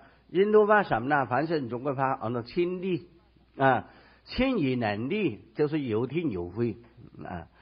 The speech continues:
佢随顺法性修三天啊，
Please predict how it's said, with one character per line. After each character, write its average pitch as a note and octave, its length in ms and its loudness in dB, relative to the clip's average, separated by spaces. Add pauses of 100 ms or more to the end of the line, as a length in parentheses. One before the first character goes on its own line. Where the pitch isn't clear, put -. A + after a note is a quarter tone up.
(320)
佢 E3 260 10 (280)
随 E3 340 8
顺 B3 340 4
法 F3 220 6
性 G#3 320 4
修 E3+ 260 4
三 G#2 300 -2
天 E3 280 4 (460)
啊， C3 340 4